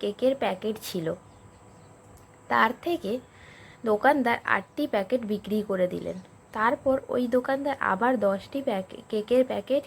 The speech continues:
কিনে দোকানে রাখলেন। তা এখন ওই দোকানে কটি কেকের প্যাকেট রইল হিসাব করে। তাহলে দেখো দোকানে পে-, কেকের প্যাকেট ছিল কটা? আঠারোটা। তাহলে এখানে কি লিখবো? আঠারো। তাহলে আঠারোটি কেকের প্যাটে-, প্যাকেট ছিল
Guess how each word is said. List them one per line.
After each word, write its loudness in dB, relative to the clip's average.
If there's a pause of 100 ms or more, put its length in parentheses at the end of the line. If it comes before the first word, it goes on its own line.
কিনে -4 (480)
দোকানে 2
রাখলেন। -4 (680)
তা -10 (160)
এখন -2
ওই 0
দোকানে -2 (100)
কটি 0
কেকের -2
প্যাকেট -2
রইল -2
হিসাব 2 (180)
করে। -16 (760)
তাহলে 2
দেখো 2
দোকানে 2
পে-, -2
কেকের 2
প্যাকেট 0
ছিল 0
কটা? 0
আঠারোটা। 4 (240)
তাহলে -6
এখানে -6
কি -6
লিখবো? -2
আঠারো। -4 (460)
তাহলে 2
আঠারোটি 4
কেকের 2
প্যাটে-, -2
প্যাকেট -4
ছিল -4